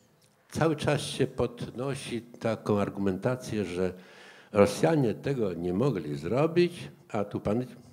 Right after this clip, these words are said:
redaktor Ziemkiewicz tak, bo to byłoby dla nich nieopłacalne. Jest jeszcze na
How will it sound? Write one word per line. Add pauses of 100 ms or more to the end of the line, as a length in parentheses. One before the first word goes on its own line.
(200)
redaktor
Ziemkiewicz
tak, (560)
bo
to
byłoby
dla
nich
nieopłacalne. (4000)
Jest
jeszcze
na